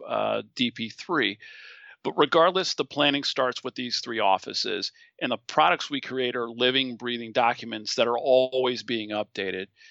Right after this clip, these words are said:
You know, our styles, goals, and needs are not, not always gonna mesh, so we have to work as a team to balance all those equities. You know, the way I support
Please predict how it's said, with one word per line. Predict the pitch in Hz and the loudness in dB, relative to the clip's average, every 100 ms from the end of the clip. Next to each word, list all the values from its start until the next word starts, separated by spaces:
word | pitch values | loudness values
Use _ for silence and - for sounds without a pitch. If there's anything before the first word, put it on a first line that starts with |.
| - _ | -20 _
You | 107 | -2
know, | 101 - | 0 2
our | 135 | 2
styles, | - 160 160 151 151 131 | 4 6 6 4 0 -2
goals, | 131 139 143 139 127 | 4 6 6 4 -2
and | 110 | -8
needs | 113 123 127 117 | 0 2 2 2
are | 104 107 | 0 0
not, | 113 110 - _ _ _ - 113 | -2 -4 -6 _ _ _ -12 -4
not | 113 _ | -4 _
always | - 120 123 131 - | 2 4 4 2 2
gonna | 135 120 | 2 2
mesh, | 107 117 127 139 - | 0 2 4 2 0
so | - 117 110 | 0 0 0
we | |
have | 110 113 - | 0 0 -2
to | |
work | 117 113 110 - | -6 -6 -8 -10
as | 107 | -12
a | 104 | -10
team | - 113 101 | -10 -10 -10
to | |
balance | 95 110 104 104 | -2 0 0 -4
all | 98 98 | -4 -4
those | 95 92 | -6 -4
equities. | 104 - 98 104 - _ - - - - - - | -4 -4 -12 -10 -12 _ -20 -20 -20 -20 -20 -6
You | |
know, | 123 | 0
the | 131 | 4
way | 131 | 6
I | 135 | 6
support | 135 - 143 - 170 170 | 2 0 -4 -2 0 0